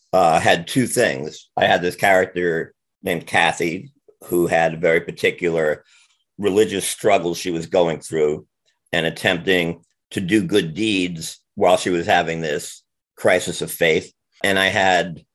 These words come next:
two boys who at that time pretty much paralleled my own two sons,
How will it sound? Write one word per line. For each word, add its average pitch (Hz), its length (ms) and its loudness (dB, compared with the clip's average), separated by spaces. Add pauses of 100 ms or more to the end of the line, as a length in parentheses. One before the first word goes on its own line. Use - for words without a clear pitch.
(540)
two 120 180 -2
boys 92 800 4
who 104 160 2
at 90 100 0
that 92 220 2
time 90 580 -2 (460)
pretty 107 240 0
much 92 400 0 (480)
paralleled 101 560 4
my 90 160 0
own 113 200 0
two 85 200 -8
sons, - 640 -6